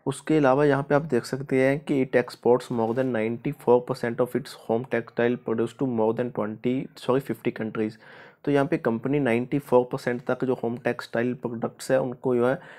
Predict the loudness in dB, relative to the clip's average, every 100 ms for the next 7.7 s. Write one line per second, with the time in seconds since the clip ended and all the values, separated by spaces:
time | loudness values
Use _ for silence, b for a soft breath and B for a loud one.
0 | B -4 -4 2 2 4 2 0 2 2
1 | 2 0 0 0 2 2 2 2 2 4
2 | 2 0 -2 -2 -2 -2 -8 -4 -4 -4
3 | -2 -2 0 -2 -4 -4 -2 -2 0 -2
4 | -2 -6 -8 -6 -6 -6 -8 -6 -6 -8
5 | -6 -6 -6 -8 -2 0 0 0 -2 -2
6 | -4 -4 -4 -4 -4 -6 -2 -2 -2 -2
7 | 0 0 -2 -4 -6 -8 -6